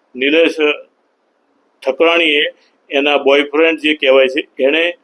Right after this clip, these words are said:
અલગ અલગ જગ્યાએ ગીરો મૂકેલો હતો. એ મુદ્દામાલની અંદર કુલ સોનાની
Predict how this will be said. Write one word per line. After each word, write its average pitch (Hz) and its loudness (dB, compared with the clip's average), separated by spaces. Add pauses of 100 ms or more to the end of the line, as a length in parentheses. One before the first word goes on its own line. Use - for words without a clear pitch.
(240)
અલગ 180 2
અલગ 175 0
જગ્યાએ 151 -2
ગીરો 139 2
મૂકેલો 135 0
હતો. 151 2 (440)
એ 160 -2 (120)
મુદ્દામાલની 151 0
અંદર 151 -2 (720)
કુલ 185 4 (840)
સોનાની 170 0